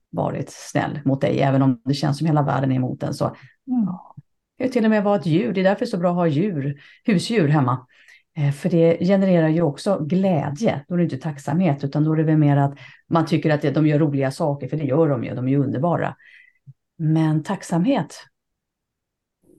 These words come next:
Speaker 2: Mm.
Speaker 1: om man inte känner glädje.
Speaker 2: Ja, tacksamhet är, det är underskattat verkligen.
Speaker 1: Ja, det är, det är
Speaker 2: Ja.
Speaker 1: nästan som att vi ska inte känna oss sådär, det här rädslan för att om jag känner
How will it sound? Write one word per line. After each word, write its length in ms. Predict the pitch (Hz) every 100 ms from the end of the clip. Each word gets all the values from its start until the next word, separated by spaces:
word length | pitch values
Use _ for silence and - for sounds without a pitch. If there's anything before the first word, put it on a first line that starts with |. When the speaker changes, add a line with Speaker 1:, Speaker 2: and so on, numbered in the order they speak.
| _
Speaker 2:
Mm. 200 | 247 208 165
Speaker 1:
om 100 | 156
man 140 | 156
inte 220 | 156 147
känner 280 | 143 151 147
glädje. 360 | 151 - 175 - _ _ _ _ _ _ _ _ _ _ -
Speaker 2:
Ja, 280 | 202 196 202
tacksamhet 540 | 202 - 208 214 196
är, 340 | 170 165 170 202 - _ _ _ _ _ _ _ _ _ _ _ _ _ _ _ _ _ _
det 140 | 233 254
är 160 | 233
underskattat 680 | 208 180 - 202 - 277 -
verkligen. 480 | 269 - - - 202
Speaker 1:
Ja, 200 | - 139
det 100 | 185
är, 40 |
det 140 | 175 190
är 120 | 185 196 - _ _ _ _ _ -
Speaker 2:
Ja. 180 | 220 208
Speaker 1:
nästan 240 | 208 190
som 140 | 175 185
att 120 | 165
vi 80 | 180
ska 160 | -
inte 160 | 190 170
känna 420 | - 202 147 196
oss 120 | 233
sådär, 260 | - 170 160 - - - _ _ _ _ _ -
det 60 |
här 140 | 160 143
rädslan 460 | 190 151 143 190
för 80 | 170
att 60 | 143
om 180 | 180 165
jag 160 | 160
känner 380 | - 208 190